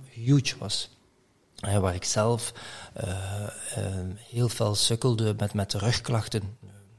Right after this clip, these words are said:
hernia op beeld te zien, dus C T-scan, eh, veel ontstekingen, ehm, dat ik, dat ik simpelweg met, eh,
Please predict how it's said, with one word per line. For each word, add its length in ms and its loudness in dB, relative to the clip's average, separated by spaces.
hernia 540 6
op 260 -2
beeld 460 4
te 100 0
zien, 260 4
dus 280 2
C 60 -2
T-scan, 480 0
eh, 220 -4
veel 280 4
ontstekingen, 880 4
ehm, 440 0
dat 140 -4
ik, 180 -2
dat 140 4
ik 380 -6
simpelweg 920 6
met, 260 -4
eh, 120 0